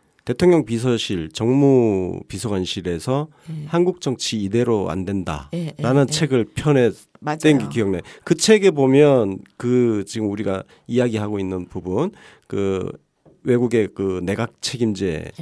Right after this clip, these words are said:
Speaker 2: 예.
Speaker 1: 장점,
Speaker 2: 예.
Speaker 1: 그다음에 연정에 대한 이야기,
Speaker 2: 예.
Speaker 1: 이런 것들이 나온단 말이에요.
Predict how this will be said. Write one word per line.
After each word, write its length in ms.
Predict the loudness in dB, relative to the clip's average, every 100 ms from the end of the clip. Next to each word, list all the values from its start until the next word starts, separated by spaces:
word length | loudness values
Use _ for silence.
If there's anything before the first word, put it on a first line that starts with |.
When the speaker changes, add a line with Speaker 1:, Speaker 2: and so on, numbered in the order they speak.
| -10
Speaker 2:
예. 100 | -10 -8
Speaker 1:
장점, 680 | -8 -8 -10 -8 -6 -8 -14 -16
Speaker 2:
예. 180 | -12 -8
Speaker 1:
그다음에 320 | -4 -2 -2
연정에 440 | 0 0 2 2
대한 280 | 0 -4 -4
이야기, 580 | -4 -4 -6 -6 -8 -8 -12
Speaker 2:
예. 220 | -12 -12 -6
Speaker 1:
이런 180 | -4 -2
것들이 420 | -4 -8 -10 -10 -14 -16 -16 -8
나온단 320 | -4 0 0
말이에요. 320 | 0 -4 -8